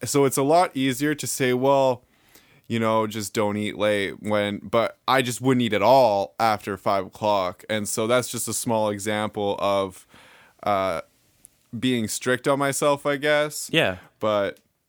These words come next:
Speaker 2: I like that. That's a really good idea, actually. It's, it's a good way to, to work on your habits. Ins-,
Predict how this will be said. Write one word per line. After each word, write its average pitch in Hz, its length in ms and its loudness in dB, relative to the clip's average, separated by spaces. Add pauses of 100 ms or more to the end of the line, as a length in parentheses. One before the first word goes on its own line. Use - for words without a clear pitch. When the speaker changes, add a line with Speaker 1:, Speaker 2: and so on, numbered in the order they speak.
(160)
Speaker 2:
I 120 60 2
like 170 220 2
that. 98 160 0
That's 117 200 -2
a 127 60 0
really 123 220 2
good 123 160 4
idea, 120 340 0
actually. 92 360 -2
It's, 95 140 -8 (520)
it's - 160 -8
a 110 40 -4
good 110 320 -2
way 104 480 0
to, 95 420 -4 (460)
to 104 100 -6
work 98 240 -4
on 98 100 -2
your 95 100 -4
habits. 95 440 -2
Ins-, - 300 -12